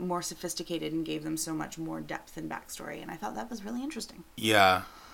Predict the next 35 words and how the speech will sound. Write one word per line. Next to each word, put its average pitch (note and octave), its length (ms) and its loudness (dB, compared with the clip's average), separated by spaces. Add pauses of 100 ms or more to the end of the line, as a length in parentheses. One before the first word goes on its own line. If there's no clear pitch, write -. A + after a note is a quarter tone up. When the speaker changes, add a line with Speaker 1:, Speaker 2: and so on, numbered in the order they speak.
(160)
Speaker 2:
Yeah, F#3 240 10
I C3+ 120 12
really E3 240 8
like C#3 320 6 (260)
interacting G2+ 680 4
with F#2+ 340 0 (100)
the, - 80 -10 (280)
the - 80 -4
parks - 340 2
characters. E2+ 580 0
Speaker 1:
Mm-hmm. F#4 580 4 (120)
Speaker 2:
It's G#2+ 200 6
so A2 220 10
much A#2+ 180 4
fun. F#2+ 340 4
Like, A2+ 200 6
wh-, C3+ 180 4 (260)
well, C3+ 140 6
you C3+ 140 6
say, E3+ 260 8
so - 160 8
you C#3 120 8
say C#3+ 100 8
you're C3+ 180 8
a A#2+ 60 8
very A2 160 8
big, F#2+ 200 6
like, F2+ 260 0
you're F#2+ 120 0
a - 20 0
big F#2 160 2 (160)
parks - 460 6 (160)
fan. - 340 0
Speaker 1:
Yeah. G3+ 180 4 (100)
Speaker 2:
So G#2 380 12